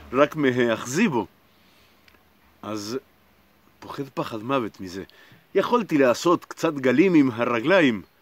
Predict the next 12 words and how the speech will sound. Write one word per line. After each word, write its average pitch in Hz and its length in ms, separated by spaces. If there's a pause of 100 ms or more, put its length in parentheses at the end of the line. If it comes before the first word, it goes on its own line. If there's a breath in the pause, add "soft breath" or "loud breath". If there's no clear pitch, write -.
(160)
אבל 101 180
חס 147 280
וחלילה, 127 440
נו, 120 140
מה 120 140
פתאום 104 320
לשחות 117 400
שם 127 220
אל 110 100
תוך - 220
המים 123 340
העמוקים? 120 540